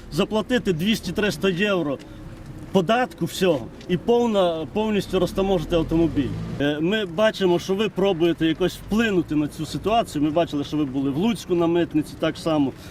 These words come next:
Значить, мусимо громадянське суспільство змусити в першу чергу цю Верховну Раду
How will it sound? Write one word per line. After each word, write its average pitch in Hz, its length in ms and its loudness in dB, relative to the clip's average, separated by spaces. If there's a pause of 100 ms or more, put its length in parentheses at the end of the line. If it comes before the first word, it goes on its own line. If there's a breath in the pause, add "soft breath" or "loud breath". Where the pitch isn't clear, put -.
(160 loud breath)
Значить, 156 320 0 (520 loud breath)
мусимо 196 560 4
громадянське 180 680 2
суспільство 175 640 0
змусити 170 840 4 (240)
в - 40 -14
першу 220 360 -2
чергу 147 440 2 (240 loud breath)
цю 220 120 0
Верховну 196 560 2
Раду 160 360 2